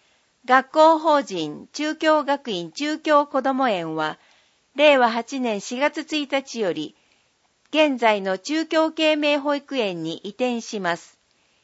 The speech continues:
移転後は中京こども園と中京慶明保育園を一元化し、ゼロ歳児から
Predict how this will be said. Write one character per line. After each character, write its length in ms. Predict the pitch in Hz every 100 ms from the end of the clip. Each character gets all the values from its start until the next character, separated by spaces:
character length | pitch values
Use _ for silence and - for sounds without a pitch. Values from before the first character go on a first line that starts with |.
| _ _
移 80 | 240
転 260 | 247 269 262
後 180 | 240
は 220 | 208 165 -
中 260 | - 311 320
京 260 | 320 302 302
こ 180 | 302
ど 120 | 277 285
も 140 | 269
園 240 | 220 175
と 340 | - 156 151 - _ _ _ _
中 260 | - 320 311
京 260 | 302 294
慶 280 | 294 311 311
明 260 | 302 302 285
保 180 | 285
育 200 | 277 277
園 300 | 269 220 170
を 100 | 156
一 300 | - 214 -
元 220 | 262 269 247
化 160 | 226
し、 340 | - 208 180 - _ _ _ _ _ -
ゼ 140 | 254
ロ 140 | 285
歳 260 | 302 302 254
児 140 | 196
か 160 | 185 180
ら 240 | 175 -